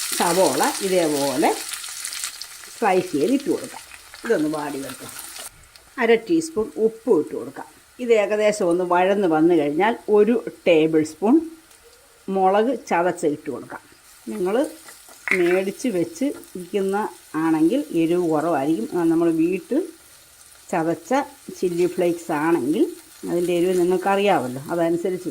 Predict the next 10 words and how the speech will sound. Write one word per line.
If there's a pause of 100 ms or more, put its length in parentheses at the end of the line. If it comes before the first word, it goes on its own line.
വേണം
ചേർത്തി
കൊടുക്കാൻ. (360)
ഇനി (100)
ഇതിലേക്ക് (260)
ആദ്യമേ (540)
അരിഞ്ഞു
വച്ചിരിക്കുന്ന (720)
ഇതൊരു (120)
കാ